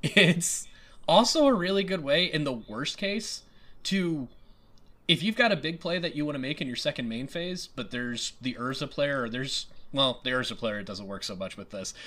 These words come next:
but <laughs> there's, there's a mono blue deck that is super control-y and, uh, a permission deck. Well, I wanna turn that off for a turn. I'm gonna hit them. This is in seventy-nine decks.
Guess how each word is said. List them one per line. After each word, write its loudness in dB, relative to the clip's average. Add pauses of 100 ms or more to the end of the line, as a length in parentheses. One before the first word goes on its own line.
(140)
but 10
<laughs> 4
there's, 8 (180)
there's 4
a 4 (200)
mono 6
blue -2
deck -2
that -2
is -6 (120)
super -2
control-y -6 (220)
and, -10 (540)
uh, -2
a -4
permission -4
deck. 2 (120)
Well, -2
I 8
wanna 2
turn -2
that 2
off 0
for -10
a -12
turn. -10 (420)
I'm -2
gonna 0
hit -4
them. -6 (1200)
This 2
is 2
in 0
seventy-nine 0
decks. -6